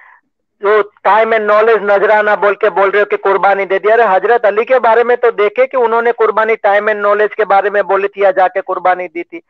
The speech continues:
हजरत अली तो दो दो कुर्बानी दिया करते थे, एक खुद की और नबी अकरम सल्लल्लाहु अलैहि वसल्लम उनको वसीयत करके गए थे उनकी। तो ये सारी चीजें उनकी जिंदगी पढ़े। और ये आप जो गुमान में रह रहे हो ना, आपको जो भी चीजें साबित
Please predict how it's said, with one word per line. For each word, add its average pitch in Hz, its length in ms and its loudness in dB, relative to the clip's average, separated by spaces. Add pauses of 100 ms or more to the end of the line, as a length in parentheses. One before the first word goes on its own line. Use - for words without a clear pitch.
(280)
हजरत 233 300 2
अली 247 140 2
तो 269 120 0
दो 233 220 2
दो 285 140 2
कुर्बानी 285 460 0
दिया 247 220 0
करते 240 340 0
थे, 214 280 -8 (720)
एक 147 160 0
खुद - 200 0
की 202 120 -4
और 214 160 0
नबी 214 140 0
अकरम 220 320 0
सल्लल्लाहु 208 560 2
अलैहि 202 220 2
वसल्लम 190 280 -2
उनको 185 240 -2
वसीयत 180 400 -2
करके 175 280 -8
गए 165 200 0
थे 165 140 -8
उनकी। 156 360 -14 (340)
तो 220 60 -6
ये 247 140 2
सारी 214 340 2
चीजें 233 260 0
उनकी 240 260 -2
जिंदगी 175 420 -4
पढ़े। 220 520 2
और 202 240 2
ये 202 200 0
आप 190 420 2 (100)
जो 202 140 0
गुमान 180 420 -2
में 190 180 0
रह 160 180 2
रहे 180 200 2
हो 175 100 2
ना, 202 180 -2 (120)
आपको 185 640 2
जो 160 300 -2
भी 220 180 -4
चीजें 190 340 -6
साबित 160 400 -2